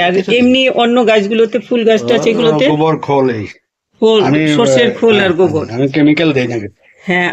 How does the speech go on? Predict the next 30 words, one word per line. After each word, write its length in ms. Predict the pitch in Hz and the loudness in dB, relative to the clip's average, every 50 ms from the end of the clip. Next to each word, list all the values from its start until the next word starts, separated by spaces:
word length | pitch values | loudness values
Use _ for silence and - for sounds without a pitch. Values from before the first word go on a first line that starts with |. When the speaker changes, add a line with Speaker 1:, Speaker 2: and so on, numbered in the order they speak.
| - - | -6 -6
Speaker 1:
আমিও 580 | 208 208 208 214 220 226 233 226 220 220 214 | -4 -2 0 0 0 2 2 0 0 0 -2
সেটাই 440 | 214 - 226 208 202 - 214 214 214 202 202 - - - - _ _ | -4 -4 -4 -4 -2 0 0 0 0 0 -2 -6 -14 -20 -20 _ _
চাই। 300 | - 220 202 196 190 185 | -4 -2 0 2 2 2
আমাদের 460 | 190 190 196 202 220 190 220 240 240 233 220 240 233 - - - - - _ _ _ 185 | 2 2 2 0 0 0 0 2 2 2 0 -2 -2 -6 -12 -20 -20 -20 _ _ _ -12
যে 240 | 190 185 214 214 214 214 214 | -10 -6 -4 -2 0 0 0
এই 140 | 214 214 208 | 0 2 2
অবস্থা 480 | 208 202 180 190 208 202 - - 240 233 | 0 0 0 0 -2 -4 -2 -2 -2 0
Speaker 2:
এই 60 | 220 | 0
Speaker 1:
এখন, 200 | 156 156 - - - | 0 0 0 0 0
Speaker 2:
অপ-, 140 | 170 - | 0 0
অপরাজিতাটা, 760 | 147 147 143 143 156 160 156 151 151 139 - 160 147 - 156 143 143 165 185 156 131 135 131 127 | 0 0 0 0 0 0 0 0 0 0 -2 -4 -2 0 0 0 0 0 -2 -4 -4 -4 -4 -4
একটা 200 | 123 - 143 135 135 135 135 131 | -4 -2 -2 0 0 0 0 -2
সাদা, 300 | 127 - 139 135 135 147 147 143 139 | -2 -4 -4 -2 0 0 0 0 0
একটা 180 | 135 - 139 | -2 -2 -4
সবুজ, 360 | 135 - 139 131 131 131 120 110 - - - - | -2 -2 -2 -2 0 -2 -2 -4 -8 -16 -12 -6
আরে 200 | - 160 151 151 | -2 0 2 2
নীল, 260 | 139 139 147 143 139 139 190 | 2 2 2 2 2 2 2
Speaker 1:
নীল, 340 | 214 240 226 190 165 156 151 | 2 4 2 2 2 0 -2
হ্যাঁ। 240 | 131 - 135 135 | -2 -2 -2 0
Speaker 2:
আহ, 60 | 135 131 | 0 -2
এটা 160 | 131 147 139 | 0 0 0
ইয়ের 240 | 139 139 143 139 135 | 2 2 2 2 0
মতো 160 | 135 127 131 | 0 0 -2
আর 60 | 120 | -2
কি, 40 | 117 | 0
Speaker 1:
পঞ্চমুখী। 520 | 240 240 226 247 226 214 196 165 156 - 151 | 0 0 0 0 0 0 0 0 -2 -2 0
Speaker 2:
পঞ্চমুখী। 520 | 151 143 135 139 135 123 120 107 104 120 | 0 0 0 0 0 0 -2 -2 -4 -4
Speaker 1:
হ্যাঁ, 220 | - 175 170 160 | -4 -4 -2 -4
হ্যাঁ, 240 | 147 156 151 151 147 151 | -4 -6 -8 -8 -10 -10
হ্যাঁ, 200 | 156 160 156 | -10 -12 -12